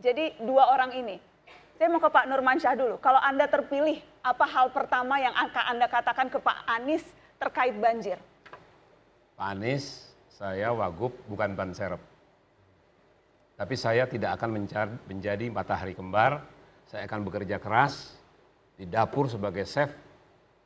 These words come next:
Speaker 2: mengelola ingredient makanan supaya masyarakat Jakarta seperti Pak Sahrul tadi jangan mengalami banjir lagi.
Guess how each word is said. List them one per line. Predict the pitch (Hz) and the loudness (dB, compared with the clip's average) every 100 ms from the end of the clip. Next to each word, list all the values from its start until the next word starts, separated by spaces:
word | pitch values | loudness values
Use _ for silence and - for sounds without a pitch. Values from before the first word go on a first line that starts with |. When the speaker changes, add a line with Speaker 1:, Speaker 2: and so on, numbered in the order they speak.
| _ _ _ - | _ _ _ -12
Speaker 2:
mengelola | 98 101 107 110 117 117 113 | -8 -2 2 4 4 4 2
ingredient | 120 110 107 113 107 107 | -2 -2 -2 -2 0 -2
makanan | 104 101 107 113 | -2 -2 -2 -2
supaya | 120 110 110 107 123 139 - - - _ | -6 -2 2 4 4 0 -4 -20 -20 _
masyarakat | 107 101 110 110 101 | -10 -6 -4 -4 -4
Jakarta | 104 107 104 117 | -2 -2 -4 -6
seperti | - 107 104 98 | -8 -12 -10 -8
Pak | 107 | -6
Sahrul | 120 101 110 | -6 -4 -6
tadi | 104 107 101 135 - - _ _ _ - | -4 -4 -4 -4 -6 -16 _ _ _ -4
jangan | 113 120 135 135 - - _ _ | 0 2 0 -4 -12 -20 _ _
mengalami | 139 156 147 143 127 135 | -2 0 2 0 -2 -4
banjir | 107 123 117 101 107 | -2 0 0 0 0
lagi. | 98 85 | 0 -2